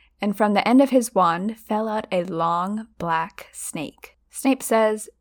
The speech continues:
"Don't move, Potter," ready to get rid of the snake, but Lockhart wants the glory, and with a loud bang, he sends the snake ten feet in the air where it falls back to the floor.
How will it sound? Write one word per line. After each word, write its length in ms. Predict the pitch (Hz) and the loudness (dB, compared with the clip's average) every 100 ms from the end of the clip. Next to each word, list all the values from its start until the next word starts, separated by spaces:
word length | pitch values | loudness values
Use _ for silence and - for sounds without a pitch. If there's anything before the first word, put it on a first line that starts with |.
| _ 185 | _ -2
"Don't 380 | 180 196 147 - | 0 0 -2 -10
move, 260 | 165 160 - | -10 -10 -10
Potter," 480 | - 151 - 175 _ _ _ | -10 -8 -10 -14 _ _ _
ready 260 | 214 220 226 | 0 2 2
to 140 | - | -2
get 180 | 185 190 | -2 -2
rid 160 | 180 175 | -2 -6
of 100 | 165 | -8
the 80 | |
snake, 420 | 185 - 180 196 - | -10 -6 -6 -8 -6
but 200 | - 247 240 | 2 4 4
Lockhart 540 | 233 226 233 226 208 | 2 2 0 0 0
wants 320 | 202 202 - | 0 -2 -2
the 100 | - | -6
glory, 640 | 185 190 190 185 185 185 185 | -2 0 2 2 0 -2 -2
and 140 | 190 | -2
with 140 | 185 185 | -2 0
a 60 | |
loud 400 | 180 185 214 208 | 2 4 2 -2
bang, 580 | - 190 175 175 180 180 - | -2 -2 0 -4 -8 -8 -6
he 200 | - 240 | -2 -2
sends 340 | - 226 226 | 2 2 2
the 60 | 226 | 0
snake 340 | - 185 175 - | -4 -4 -6 -4
ten 240 | 277 285 | 2 2
feet 200 | - 277 | 2 0
in 100 | 254 | 2
the 120 | 240 | 0
air 300 | 220 208 208 | 2 2 2
where 200 | 202 196 | 2 2
it 100 | 202 | 0
falls 280 | - 185 180 | 2 0 0
back 320 | - 165 - - | -2 -2 -4 -10
to 120 | 185 | -10
the 80 | 180 | -6
floor. 460 | - - 269 - | -6 -6 -8 -16